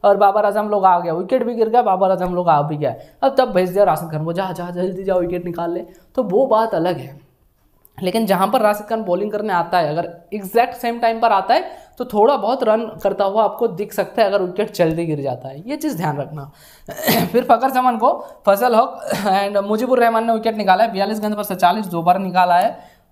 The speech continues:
फैजल फारूक भी नहीं, यहाँ पर अच्छा प्रदर्शन फकर जमान का। मुजीब ने इकतीस गेंदों पर दस डाला, दो बार निकाला, तो यहाँ पर थोड़ा सा स्ट्रगल करता हुआ फकर जमान मुजीबुर रहमान के सामने थोड़ा बहुत स्ट्रगल करता हुआ नजर आ रहा है, ये चीज़ ध्यान रखना। आगे चलेंगे हम लोग नेक्स्ट टॉपिक के ऊपर और देख लेंगे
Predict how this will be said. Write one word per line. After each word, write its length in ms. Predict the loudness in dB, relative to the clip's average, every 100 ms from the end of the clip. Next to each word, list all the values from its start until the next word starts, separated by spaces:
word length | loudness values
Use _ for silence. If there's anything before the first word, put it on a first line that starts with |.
| -2
फैजल 340 | 2 4 2
फारूक 260 | 2 0 0
भी 100 | -4
नहीं, 160 | -4
यहाँ 120 | -2 2
पर 100 | 2
अच्छा 180 | 2
प्रदर्शन 380 | 0 0 0 -2
फकर 220 | -2 -2
जमान 180 | -2 0
का। 80 | 0
मुजीब 260 | -2 -2 0
ने 100 | 2
इकतीस 340 | 2 2 -2
गेंदों 280 | 0 0 2
पर 240 | 2 2 -4 -14 0
दस 220 | 2 4
डाला, 240 | 4 2
दो 220 | 0 -2
बार 160 | 2 2
निकाला, 360 | 2 2 2 2
तो 120 | 0
यहाँ 320 | 0 2 2
पर 200 | 4 2 2
थोड़ा 200 | 0 0
सा 140 | -4
स्ट्रगल 300 | -4 -4 0
करता 240 | 0 2
हुआ 120 | 2 0
फकर 280 | -2 -2
जमान 220 | 0 0 0
मुजीबुर 400 | -2 -4 -4 -2
रहमान 320 | -2 -2 -4
के 100 | -4
सामने 240 | -4 -4 -10 -18 _ 0
थोड़ा 180 | 4 4
बहुत 260 | 4 2 2
स्ट्रगल 360 | -4 -2 0
करता 240 | 0 2 4
हुआ 120 | 2
नजर 260 | 2 0 2
आ 80 |
रहा 120 | 2 0
है, 100 | -6
ये 60 |
चीज़ 200 | -6 -8
ध्यान 180 | -8 -10
रखना। 240 | -12 -16 -18 -20 -10 2
आगे 220 | 2 2
चलेंगे 280 | 0 0 2
हम 120 | 2
लोग 140 | 2 0
नेक्स्ट 220 | 0 2
टॉपिक 240 | 2 0
के 60 | -4
ऊपर 180 | 2 4
और 140 | 2
देख 220 | -2 -2
लेंगे 280 | 0 0